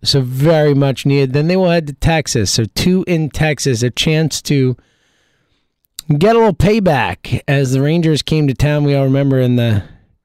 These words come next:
doldrums of the, you know, last few weeks of the Joe Girardi era, the Rangers came to town, swept the two-game series against the Phillies. Rangers are bad. Phillies should be able to, to get some payback down in Texas, and then they go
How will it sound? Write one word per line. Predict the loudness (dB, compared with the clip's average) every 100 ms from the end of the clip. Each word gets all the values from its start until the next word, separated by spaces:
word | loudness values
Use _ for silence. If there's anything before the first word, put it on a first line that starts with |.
| _ _ _ _ _ _ _ -2
doldrums | 0 2 2 2 2 2 2 0 0
of | -2
the, | 0 2 2 0 -6 -20 _ _
you | -2
know, | 0
last | 0 0 -2 -4
few | -2 0
weeks | 0 -2 -2
of | -4
the | 0
Joe | 0 0
Girardi | 0 0 2 2 2
era, | 0 0
the | 0
Rangers | 0 0 -2 -2
came | -2 -2
to | 0
town, | -2 -2
swept | -2 -2 -4 -4
the | -8
two-game | -4 -2 -2 -2
series | -2 0 0
against | 0 -2
the |
Phillies. | -2 0 0 -6 _ _ _ _ -4
Rangers | -2 0
are | -2
bad. | 0 0 2 0 -4
Phillies | -4 -4 -4
should | -4 0 0 -2 -4
be | -2 0
able | 0 0
to, | -4 -8 _
to | -6 -4
get | -4 -4 -2
some | -2 0
payback | 0 0 0 -2 -2
down | -4 -4
in | -6
Texas, | -4 -4 -2 -2 0
and | 0
then | 0
they | -2
go | -2 -2 -2